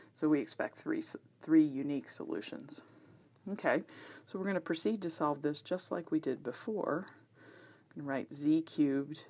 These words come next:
is equal to e to the minus j pi over four. And again, I'm just gonna multiply by e to the j two pi k, where k is an integer. And remember, I'm not changing the right-hand side of this equation,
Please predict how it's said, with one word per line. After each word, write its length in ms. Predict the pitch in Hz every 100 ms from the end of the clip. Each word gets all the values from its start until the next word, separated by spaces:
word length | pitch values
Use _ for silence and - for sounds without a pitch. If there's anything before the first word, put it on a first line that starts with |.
| - -
is 180 | 143 131
equal 320 | 143 - 127
to 160 | - - -
e 100 | 196
to 80 | 202
the 80 | 175
minus 400 | 147 143 143 -
j 360 | - 131 131 131
pi 240 | - 143
over 180 | 165 175
four. 460 | 180 - 78 104 160 - - _ - - - - - -
And 80 | 175
again, 520 | 180 233 202 160 185 -
I'm 120 | 165
just 220 | 165 175 -
gonna 180 | 180
multiply 680 | 165 147 151 - - 143 147
by 300 | 143 131 143 151
e 120 | 160
to 100 | 160
the 120 | 156
j 360 | 147 139 117 156
two 220 | - 190
pi 260 | - 165 165
k, 440 | 165 - 73 - 165 - - _ - - - - _ _
where 120 | 135
k 300 | - - 120
is 160 | 151 160
an 80 | 160
integer. 480 | 123 120 110 139 - - - - - _ - - _ _ _ _ - -
And 100 | 165
remember, 520 | 180 220 220 151 175 - _ _ -
I'm 100 | 156
not 260 | 151 170 -
changing 600 | - 220 233 220 156 151
the 80 | 143
right-hand 500 | 139 143 143 143 143
side 300 | 151 135 135
of 80 |
this 200 | 123 123
equation, 520 | 151 - 220 165 -